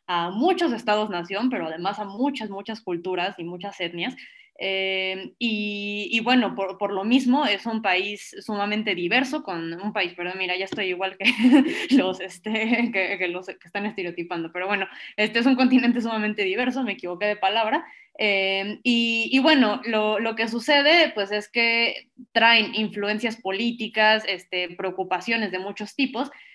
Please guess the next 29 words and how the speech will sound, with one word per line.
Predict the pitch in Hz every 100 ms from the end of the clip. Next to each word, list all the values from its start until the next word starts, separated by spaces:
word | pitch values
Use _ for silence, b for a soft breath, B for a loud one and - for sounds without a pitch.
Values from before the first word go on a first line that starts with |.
| B
pero | - 240
además, | 233 247 285 370 - - _
pues, | 226 214
las | 208
regiones | 202 214 269 302 269
de, | 226 202 196 190 - 208
de | 220
África | 233 220 220 254
fueron | 247 233
colonizadas | 247 202 185 185 180 214 220 240 247
por, | - 190 175 175 175 180 170 135
pues, | 170 170
por | 175
muchos, | 190 240 269 254 196 196
muchos, | 208 220 233 240
este, | 180 180 170 _ 170
imperios | 180 180 208 208
diferentes, | 190 185 214 226 175 -
¿no? | 190 254 B B B
Entonces, | 202 202 196 220 240 262 254 254 254 - _ _ -
yo | 240 240
creo | 240 240 240
que | 254 254 247 - 214
es, | 208 -
es | 220 220
muy, | 226 233 247 247 247 208
muy | 226
difícil, | 247 240 247 262 254 220 247
eh, | 196 185 180 175 175 175 -